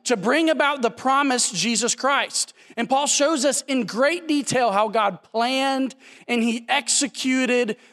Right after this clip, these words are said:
the sending of his son, but also the killing of his son for the sins of the world. And for these Jews, this is the first time that they're hearing this,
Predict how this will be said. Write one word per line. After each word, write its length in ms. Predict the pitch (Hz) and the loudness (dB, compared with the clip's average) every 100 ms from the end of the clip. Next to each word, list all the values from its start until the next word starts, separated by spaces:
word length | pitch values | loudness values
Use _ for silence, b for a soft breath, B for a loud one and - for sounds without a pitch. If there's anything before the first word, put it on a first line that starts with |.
| b | b
the 140 | 226 | -2
sending 640 | - - 262 285 294 302 294 | 0 2 2 2 2 2 2
of 140 | 262 | 2
his 180 | 269 240 | 2 0
son, 500 | - 269 262 269 247 B B B | 0 2 2 0 -4 B B B
but 160 | 214 | 0
also 580 | 247 247 285 254 - 254 | 2 2 2 2 2 2
the 140 | 226 214 | 0 -2
killing 520 | - 285 311 254 220 | -2 0 2 2 2
of 140 | 190 | 2
his 160 | 180 185 | 0 0
son 460 | - 208 190 190 - b | 0 0 0 -2 -8 b
for 280 | - 262 277 | -4 0 2
the 120 | 240 | 0
sins 340 | - 247 240 | -2 -2 -2
of 100 | 202 | -2
the 80 | 185 | -2
world. 440 | 196 175 127 - - _ _ _ _ _ b b b | 0 0 -2 -6 -20 _ _ _ _ _ b b b
And 160 | 247 | -4
for 220 | - 269 277 | 0 0 0
these 240 | 285 233 | 0 0
Jews, 400 | 170 302 311 240 | 2 2 2 0
this 120 | 254 | -2
is 100 | 277 | 0
the 80 | 254 | -2
first 360 | - 269 254 - | 0 0 0 -2
time 220 | 247 247 | 0 0
that 100 | 220 | 0
they're 160 | 240 | -2
hearing 480 | 226 220 294 277 208 | -2 -2 0 0 -2
this, 320 | 196 214 - | -2 -2 -4